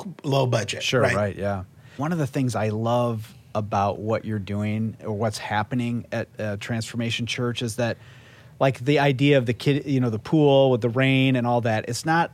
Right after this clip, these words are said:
Speaker 2: like, a cool production idea. It's motivated
Speaker 1: Yeah.
Speaker 2: by the content. Like,
Speaker 1: Right.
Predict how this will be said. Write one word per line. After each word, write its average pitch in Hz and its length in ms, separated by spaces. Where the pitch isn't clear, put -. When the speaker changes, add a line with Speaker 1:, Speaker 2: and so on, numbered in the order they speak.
Speaker 2:
like, 123 200
a 120 80
cool 143 420
production 123 560
idea. 143 600
It's 143 240
motivated 127 840
Speaker 1:
Yeah. 101 60
Speaker 2:
by 113 340
the 104 120
content. 113 800
Like, 120 240
Speaker 1:
Right. 139 180